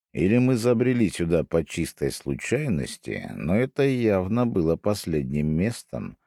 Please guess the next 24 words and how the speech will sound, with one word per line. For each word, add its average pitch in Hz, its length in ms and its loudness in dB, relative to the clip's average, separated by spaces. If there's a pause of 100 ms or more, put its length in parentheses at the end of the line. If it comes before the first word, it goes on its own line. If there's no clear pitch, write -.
(280)
где 92 260 -2
нам 85 340 2
бы 120 100 0
следовало 71 680 -2
сейчас - 560 -6
находиться. - 1040 -8 (600)
Отступать 131 880 2
было 120 360 6
уже 110 280 2
поздно. 62 760 -4 (460)
С - 140 -20
каждой 107 480 2
секундой 107 760 0
я 92 180 4
всё 139 220 0
более 123 460 4
отчётливо 98 640 0
ощущал 87 560 -2
присутствие 65 880 -2
Алуверта. 65 920 -4 (840)
Продолжать 113 560 2
стоять 131 440 2
было 110 240 4
нельзя, 95 600 0